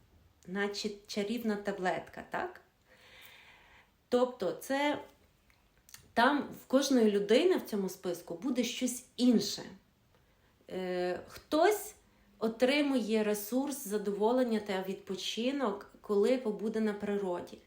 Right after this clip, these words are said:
Хтось, коли побуде в компанії друзів. Хтось, коли просто посидить в тиші та послухає, е, музику, наприклад, е, моря, так, шум моря. Тобто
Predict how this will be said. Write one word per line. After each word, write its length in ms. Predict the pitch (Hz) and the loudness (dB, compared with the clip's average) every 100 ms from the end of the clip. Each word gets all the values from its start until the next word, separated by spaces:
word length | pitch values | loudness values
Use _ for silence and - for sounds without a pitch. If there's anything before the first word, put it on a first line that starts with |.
| _ _ _ - | _ _ _ -10
Хтось, 420 | - 202 285 - | -2 0 0 -6
коли 240 | - 190 196 | -8 -4 -4
побуде 540 | 202 196 190 214 254 | -4 -6 -4 0 0
в 140 | 247 - | 0 -6
компанії 800 | 190 185 185 175 180 190 190 - | -10 -6 -6 -6 -8 -8 -8 -12
друзів. 500 | 165 185 175 175 - - _ _ | -12 -8 -8 -8 -12 -20 _ _
Хтось, 600 | - - 208 214 254 - | -20 -6 -2 0 -2 -8
коли 180 | - 180 | -12 -12
просто 520 | 175 185 180 220 - | -8 -4 -4 -4 -6
посидить 500 | 247 202 - 180 196 | -8 -8 -10 -10 -10
в 60 | - | -12
тиші 440 | - 190 208 - | -6 -2 -2 -4
та 160 | 240 185 | -8 -8
послухає, 880 | 185 180 - 185 185 208 202 202 196 202 - - - - - - | -8 -12 -8 -8 -6 -6 -4 -2 -4 -8 -18 -20 -20 -20 -20 -14
е, 440 | 180 180 175 170 180 | -8 -4 -2 -2 0
музику, 800 | 190 196 180 180 185 185 180 180 | 0 0 -2 -6 -4 -2 0 0
наприклад, 540 | 180 175 170 170 175 - - | -4 -6 -8 -6 -8 -10 -10
е, 480 | 170 165 160 156 156 | -6 -6 -6 -8 -6
моря, 480 | 185 180 170 165 - - - | -2 0 0 -2 -6 -12 -8
так, 260 | - - | -8 -8
шум 380 | - 190 170 170 | -8 -6 -6 -6
моря. 340 | 165 160 - - _ - - - - _ | -8 -8 -12 -18 _ -20 -20 -20 -20 _
Тобто 680 | 226 226 - 233 214 202 | -2 -2 0 0 2 0